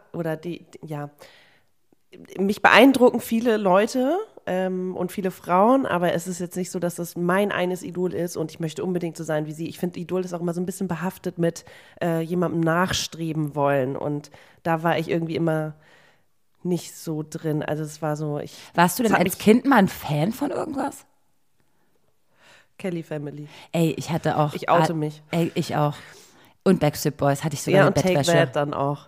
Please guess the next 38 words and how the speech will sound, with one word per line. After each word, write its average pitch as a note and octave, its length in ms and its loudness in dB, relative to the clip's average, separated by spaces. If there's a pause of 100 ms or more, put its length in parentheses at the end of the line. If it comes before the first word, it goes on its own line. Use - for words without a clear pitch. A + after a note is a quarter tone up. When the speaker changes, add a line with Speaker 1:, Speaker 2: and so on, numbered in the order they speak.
Speaker 2:
Oh D3+ 140 -8
Speaker 1:
Ja. D3 160 -2
Speaker 2:
Gott. - 80 -8 (320)
Speaker 1:
Aber F#3 220 8
Speaker 2:
What D#3 40 8
the G3+ 60 4
Speaker 1:
nee, A#3+ 240 8
Speaker 2:
fuck? D3+ 80 4
Speaker 1:
so G#3 160 8
eine G3 300 6
Frau F#3+ 420 2
oder F#3 200 2
weiß F#3 160 0
nicht, F3 200 0
ich - 40 -20
fand D3 200 -8
Leonardo A#2+ 420 -6
DiCaprio D3 540 -6
toll, D#3+ 420 -2
den D#3+ 180 -4
habe D#3+ 120 -2
ich D#3 100 -6
mir D#3+ 160 -2
aufgehängt, D3 540 -4
auf D3+ 100 -8
jeden D3+ 220 -6
Fall. D#3 260 4
<laughs> G4 1300 12
Aber G#3 340 8 (300)
ich G3 160 -2
habe G3+ 140 2
mir G3 60 4
jetzt G3 200 0
keine, F3+ 320 2
ich F3+ 120 -8
weiß G3 200 2
nicht, E3+ 260 -2 (360)
äh, F3 340 0